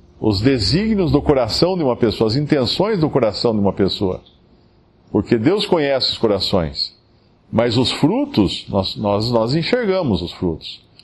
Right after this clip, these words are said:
Ah, o modo de andar, nós vemos o modo de andar. As palavras que a pessoa, que sai da boca da pessoa, nós ouvimos as palavras. A doutrina que ela professa,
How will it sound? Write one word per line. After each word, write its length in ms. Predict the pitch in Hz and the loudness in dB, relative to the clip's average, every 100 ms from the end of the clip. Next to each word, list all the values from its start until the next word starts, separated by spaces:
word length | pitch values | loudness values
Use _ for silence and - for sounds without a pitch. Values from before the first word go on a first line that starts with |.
| _ _ _ _ | _ _ _ _
Ah, 480 | - 101 98 95 92 | -4 -2 0 0 0
o 120 | 104 | 0
modo 440 | 101 117 160 175 131 | 2 2 0 0 0
de 80 | 117 | 2
andar, 400 | 101 117 185 147 | 2 2 2 0
nós 240 | 107 127 | -2 0
vemos 380 | 117 175 208 113 | 0 0 0 0
o 60 | |
modo 280 | 101 95 87 | 2 0 0
de 100 | 87 | 0
andar. 400 | 90 85 78 67 _ _ _ _ _ _ - | 0 0 -2 -4 _ _ _ _ _ _ -6
As 180 | 196 - | -4 -2
palavras 800 | - 123 113 165 208 135 113 - | 0 2 2 0 0 0 0 0
que 80 | |
a 40 | 113 | 0
pessoa, 400 | 113 - 127 101 | 0 0 0 -2
que 80 | - | 0
sai 200 | 127 113 | 0 2
da 100 | 101 | 2
boca 400 | 104 190 - 120 | 2 0 0 -2
da 80 | |
pessoa, 640 | 107 - 180 175 196 131 - - _ | 2 0 0 0 0 -2 -6 -20 _
nós 220 | 101 104 113 | -2 0 2
ouvimos 560 | 147 104 160 240 175 | 0 0 0 0 0
as 140 | 117 - | 0 0
palavras. 500 | 104 98 95 98 117 | 0 2 0 0 2
A 40 | |
doutrina 640 | 131 135 - 139 214 214 | 2 0 -2 0 0 0
que 60 | 151 | 0
ela 100 | 127 | 0
professa, 800 | 110 98 - 160 220 - 101 | 0 0 2 0 0 0 -2